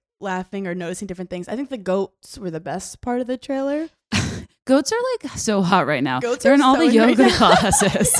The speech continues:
Speaker 2: <laughs>
Speaker 1: In L A, I was, like, running with them going, "These are my people." That was my favorite. But, um, yeah, I, I also, I do love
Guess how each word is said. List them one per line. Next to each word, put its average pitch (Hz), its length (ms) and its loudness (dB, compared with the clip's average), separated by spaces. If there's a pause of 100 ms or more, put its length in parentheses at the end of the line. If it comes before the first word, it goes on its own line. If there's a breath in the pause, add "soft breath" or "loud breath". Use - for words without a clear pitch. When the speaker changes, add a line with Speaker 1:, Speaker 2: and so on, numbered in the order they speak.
Speaker 2:
<laughs> - 0 -
Speaker 1:
In - 680 0 (100)
L 320 120 0
A, 294 240 -2 (480 loud breath)
I 247 140 -2
was, 269 100 -4
like, 277 160 -6
running 208 280 -6
with 220 120 -6
them 233 180 -8
going, 226 240 -8
"These 269 220 -4
are 302 40 -2
my 285 180 -4
people." 247 440 -4
That 190 140 -4
was 196 140 -6
my 190 100 -6
favorite. 143 460 -10
But, 185 100 -4
um, 175 200 -8 (280)
yeah, 254 220 -4 (180)
I, 233 160 -8 (100)
I 233 140 -8
also, 269 400 -6
I 202 120 -10
do 226 300 -4
love 208 480 -4